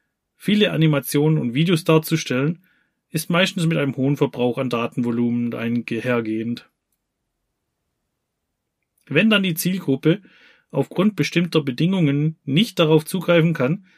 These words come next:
sind die Informationen nicht abrufbar. Das Stichwort Zielgruppe ist wie so häufig im Falle der technischen Dokumentation auch ein wichtiger Aspekt für digitale Anleitungen. Wie viel Informationsbedarf hat meine Zielgruppe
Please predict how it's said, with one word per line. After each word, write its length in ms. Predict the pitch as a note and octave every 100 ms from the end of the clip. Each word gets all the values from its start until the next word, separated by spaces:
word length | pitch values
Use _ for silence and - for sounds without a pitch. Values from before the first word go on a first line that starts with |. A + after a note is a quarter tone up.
| _ _ _ _
sind 200 | D#3+ E3
die 80 |
Informationen 520 | F3 D#3+ E3+ D#3+ D#3 D#3+
nicht 140 | D#3
abrufbar. 680 | A#2+ - B2 - A#2 A2 A#2 _ _ _ _ _ _ _ _ _ _ _ _ _ _ _ _ _ _ _ _
Das 160 | B2+ -
Stichwort 380 | E3+ D#3+ C#3
Zielgruppe 680 | - E3+ D#3+ D3 C#3+ D3+ D3 _ _ _ _ _
ist 180 | E3 -
wie 80 | F#3+
so 180 | E3+
häufig 280 | C#3 D3+ D3+
im 100 | C3+
Falle 200 | C3 C#3
der 140 | C3 A#2+
technischen 460 | C3+ C3+ B2+ C3
Dokumentation 1300 | B2+ - B2 B2 A#2 _ _ _ C#3 B2+ - B2 B2+
auch 200 | A2+ A#2
ein 140 | A#2+ A#2
wichtiger 420 | A2+ - B2 A#2+
Aspekt 420 | A#2 - A#2+ -
für 80 | B2+
digitale 540 | A#2+ B2 C#3 C#3+ D3
Anleitungen. 680 | A2+ A2+ A2+ - G#2+ A#2+ C3+ _ _ _ _ _ _ _ _ _ _ _
Wie 140 | C#3 D3
viel 200 | E3 E3+
Informationsbedarf 1080 | D#3 E3+ D#3+ D#3 F#3 G3+ - D#3 A#2+ A2+
hat 160 | B2 -
meine 240 | A#2+ A#2
Zielgruppe 680 | A2 B2 A#2 - A2+ A#2 A#2